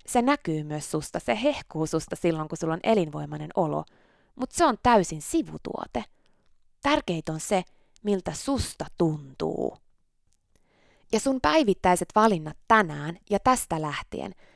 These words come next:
määrittää sen, miten elinvoimainen versio susta sä oot tänään,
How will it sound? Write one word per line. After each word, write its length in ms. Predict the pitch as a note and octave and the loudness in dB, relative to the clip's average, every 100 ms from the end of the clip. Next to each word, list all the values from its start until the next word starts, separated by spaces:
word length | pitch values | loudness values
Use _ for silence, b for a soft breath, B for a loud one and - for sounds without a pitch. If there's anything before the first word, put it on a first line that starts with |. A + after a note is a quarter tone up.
| b | b
määrittää 520 | A#3+ B3 F#3 - E3+ | 4 4 2 -2 -4
sen, 220 | - F#3+ F3 | 2 2 2
miten 320 | A#3 - F#3 F3 | -2 2 2 2
elinvoimainen 800 | B3+ B3+ F3+ D3+ D3+ D3+ D3+ D3+ | 0 2 2 -2 -6 -6 -8 2
versio 500 | F3+ D#3 - D3 D3 - | 2 2 -2 -2 -2 -4
susta 380 | - E3+ - D3 | -4 -4 -2 -6
sä 180 | D3+ | -4
oot 220 | D3+ - - | -4 -6 -12
tänään, 520 | - C3+ C#3+ C#3+ E3+ | -12 -12 -10 -4 -4